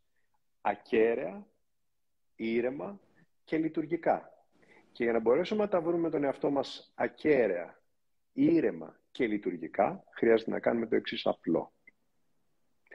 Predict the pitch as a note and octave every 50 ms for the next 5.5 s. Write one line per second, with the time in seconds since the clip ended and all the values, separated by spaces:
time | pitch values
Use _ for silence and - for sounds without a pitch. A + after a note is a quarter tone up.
0 | - - - - - - - - - - _ _ _ _ _ _ - F#2+ G2 F#2
1 | - G2+ F#2 F2+ - - - C3 C3+ C#3 C#3 - - - - - - A#2+ A2+ G#2+
2 | G#2 G2+ F2+ E2+ - - - - - - - _ _ _ _ _ _ _ _ _
3 | _ _ _ _ - - _ _ _ _ - - A2+ G#2+ G#2+ A#2+ A2+ G#2+ A#2 A2+
4 | G2+ - - - - C3 B2+ A#2 G2+ G2+ G2 F#2+ F2+ F2 E2+ E2 D#2 - - -
5 | G2 F2+ F2+ F#2 F#2+ G2+ B2+ D3 E3 D#3